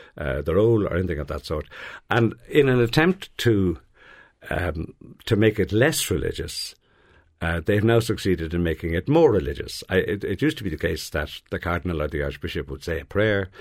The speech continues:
uh, and we'd all go on with the rest of our lives. Now, seventeen people have to say prayers, or non-prayers, or anti-prayers, one after the other,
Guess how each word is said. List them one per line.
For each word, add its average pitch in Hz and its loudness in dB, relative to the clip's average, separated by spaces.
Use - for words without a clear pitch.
uh, 69 -6
and 82 -6
we'd 82 -4
all 82 2
go 73 -4
on 80 -2
with 73 -6
the - -8
rest 78 -6
of 80 -8
our 76 -2
lives. 78 -2
Now, 139 4
seventeen 110 2
people - -4
have 71 -8
to - -6
say 78 0
prayers, 78 -2
or 87 -2
non-prayers, 80 -2
or 76 -4
anti-prayers, 76 -4
one 98 0
after 73 -4
the 85 0
other, 104 -2